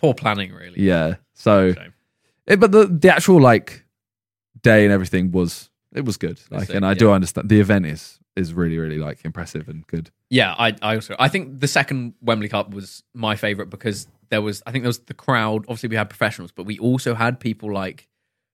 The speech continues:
Speaker 1: like, I don't know, Tousink and Casper Lee and people
Speaker 2: They
Speaker 1: who,
Speaker 2: got
Speaker 1: like,
Speaker 2: game time.
Speaker 1: Yeah,
Speaker 2: Like,
Speaker 1: and,
Speaker 2: yeah.
Speaker 1: like, you weren't basing it on how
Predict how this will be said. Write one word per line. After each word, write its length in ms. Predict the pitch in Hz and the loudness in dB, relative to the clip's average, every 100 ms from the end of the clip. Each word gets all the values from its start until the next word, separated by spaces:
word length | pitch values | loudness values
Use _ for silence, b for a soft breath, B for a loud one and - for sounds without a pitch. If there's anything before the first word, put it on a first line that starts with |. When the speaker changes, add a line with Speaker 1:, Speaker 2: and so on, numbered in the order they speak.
| _ - | _ -8
Speaker 1:
like, 180 | 92 - _ _ | -8 -8 _ _
I 80 | 82 | -20
don't 140 | 78 | -20
know, 120 | 80 85 _ _ _ | -20 -20 _ _ _
Tousink 540 | - 101 98 92 85 | -10 -10 -12 -20 -20
and 140 | 85 85 _ | -20 _ _
Casper 300 | - 101 92 | -10 -10 -12
Lee 140 | 95 | -16
and 80 | 90 | -16
people 200 | 85 87 | -20 -8
Speaker 2:
They 60 | 98 | -4
Speaker 1:
who, 40 | |
Speaker 2:
got 80 | 107 | -2
Speaker 1:
like, 120 | 98 | -2
Speaker 2:
game 220 | 113 104 | 0 0
time. 320 | 95 78 78 85 _ 127 | 0 -6 -8 -12 _ -2
Speaker 1:
Yeah, 260 | 135 98 85 | 0 0 -2
Speaker 2:
Like, 160 | 80 - | -6 -2
Speaker 1:
and, 220 | 123 120 | -2 0
Speaker 2:
yeah. 60 | 123 | -2
Speaker 1:
like, 180 | 123 | -2
you 100 | 127 | -2
weren't 300 | 131 131 117 | 0 0 0
basing 340 | 101 123 113 104 | -2 -2 -2 -8
it 120 | 101 | -10
on 160 | 104 104 | -10 -12
how 240 | - 107 | -8 -8